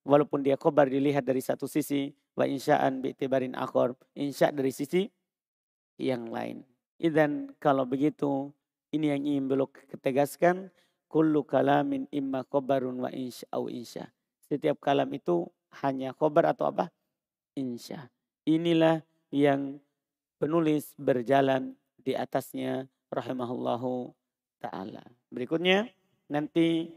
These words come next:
akan dijelaskan makna al-khobar itu apa, insya itu apa, dan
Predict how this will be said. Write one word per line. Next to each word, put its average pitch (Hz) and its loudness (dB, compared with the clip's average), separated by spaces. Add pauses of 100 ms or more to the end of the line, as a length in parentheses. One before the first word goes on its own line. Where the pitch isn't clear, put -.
(280)
akan 139 0
dijelaskan 143 2
makna 139 -2 (400)
al-khobar 135 0
itu - -6
apa, 175 8 (480)
insya 135 0
itu 131 -4
apa, 143 2 (320)
dan 139 2